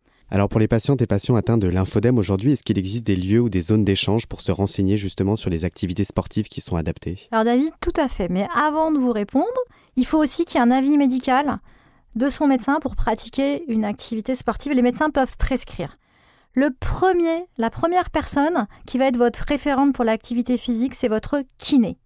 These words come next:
Speaker 2: Normalement, si vous avez un lymphodème, vous avez du drainage. Votre kiné est le meilleur professionnel de l'activité physique. Il peut vous faire des cours d'activité physique dans son cabinet et il peut aussi vous renseigner.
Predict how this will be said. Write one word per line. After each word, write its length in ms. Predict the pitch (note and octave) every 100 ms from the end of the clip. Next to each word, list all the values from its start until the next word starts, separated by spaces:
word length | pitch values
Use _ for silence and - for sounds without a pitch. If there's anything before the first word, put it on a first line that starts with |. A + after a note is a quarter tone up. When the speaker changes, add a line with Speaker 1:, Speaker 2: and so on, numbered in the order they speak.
| _ _ -
Speaker 2:
Normalement, 340 | A3+ A#3+ B3+
si 160 | C4+ B3+
vous 140 | A#3+
avez 140 | A3+ G#3
un 80 |
lymphodème, 500 | A3+ C4+ C#4 A#3 B3+
vous 160 | C#4 A3+
avez 160 | G#3 B3
du 140 | B3
drainage. 520 | A3+ A3+ F3+ G3 C4+ A#3 - - - - - -
Votre 360 | G#3 C4 C#4 C4+
kiné 480 | - - C#4 C4+ C#4 _ -
est 240 | C#4 D#4 _ -
le 180 | B3 B3+
meilleur 480 | C4+ D#4 C#4+ C4+
professionnel 560 | - C#4+ B3+ C4 C4 C#4+
de 60 | B3+
l'activité 500 | B3+ - C#4 B3+ B3+
physique. 500 | - B3+ A3+ - - _ - - -
Il 100 | B3
peut 140 | C#4
vous 500 | C4 A#3+ A#3+ A3+ G#3+
faire 280 | G3+ - A#3+
des 140 | A3+
cours 240 | - - F#4+
d'activité 460 | E4 - C#4+ C#4
physique 260 | C4 B3+ B3+
dans 140 | B3
son 140 | A#3+ B3
cabinet 480 | B3 A3+ A3+ B3 C#4
et 80 | -
il 180 | B3 B3
peut 120 | B3
aussi 240 | B3+ A#3 D#4+
vous 160 | A#3+
renseigner. 540 | A#3+ C4+ C4+ A3+ -